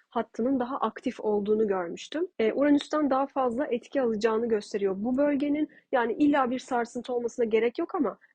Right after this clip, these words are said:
sarsıcı bir gündem de oralardan çıkabilir demektir. Hani ilk aklımıza gelen deprem olmasın diye söylüyorum.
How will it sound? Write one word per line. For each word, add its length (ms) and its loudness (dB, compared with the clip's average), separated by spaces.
sarsıcı 580 -2
bir 100 0
gündem 500 0
de 60 0
oralardan 600 -4
çıkabilir 540 -6
demektir. 440 -4
Hani 180 -2
ilk 200 -4
aklımıza 380 -2
gelen 300 -2
deprem 300 -2
olmasın 460 -2
diye 120 -4
söylüyorum. 600 -2